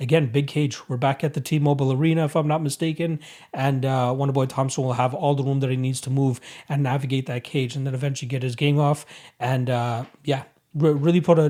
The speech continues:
a, a masterclass on Gilbert Burns in this fight. So I'm gonna go Wonderboy Thompson, and I'll take him by third round T K O. Here we go. The big one,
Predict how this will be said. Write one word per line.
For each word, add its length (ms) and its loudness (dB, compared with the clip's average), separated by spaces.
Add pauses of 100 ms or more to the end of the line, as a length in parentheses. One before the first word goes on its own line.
(100)
a, 520 0
a 60 -6
masterclass 840 -2 (320)
on 100 4
Gilbert 220 4
Burns 320 0
in 80 -6
this 120 -4
fight. 220 -6
So 140 4
I'm 80 4
gonna 100 6
go 180 8
Wonderboy 360 4
Thompson, 520 -2 (280)
and 100 -2
I'll 80 0
take 220 -2
him 80 0
by 100 0
third 300 2
round 520 0
T 240 -6
K 320 -8
O. 240 -16 (460)
Here 180 0
we 120 4
go. 420 6 (300)
The 80 -2
big 260 8
one, 320 10